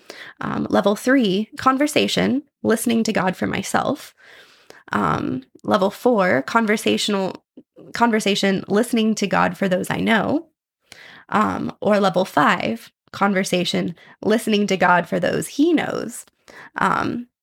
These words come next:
which would be, like, interceding, God calling you to intercede for people you don't even know who they are, but you're praying for 'em.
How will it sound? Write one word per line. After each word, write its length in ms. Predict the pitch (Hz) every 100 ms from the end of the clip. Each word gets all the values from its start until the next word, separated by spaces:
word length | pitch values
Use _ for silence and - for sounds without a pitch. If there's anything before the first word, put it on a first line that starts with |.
| _ -
which 540 | 185 - - - - _ _ _ _
would 220 | 180 185
be, 180 | 160 175
like, 440 | 175 - - - - -
interceding, 600 | 233 233 226 254 - 233 -
God 240 | 220 220
calling 260 | 233 214 220
you 140 | 214
to 80 | 196
intercede 380 | 196 208 226 190
for 100 | 180
people 240 | 190 185
you 140 | 196
don't 160 | 233 202
even 160 | 202 190
know 120 | 190
who 120 | 233
they 160 | 196 185
are, 220 | 214 180
but 140 | 170 -
you're 100 | 175
praying 280 | 208 180 170
for 120 | -
'em. 220 | - 196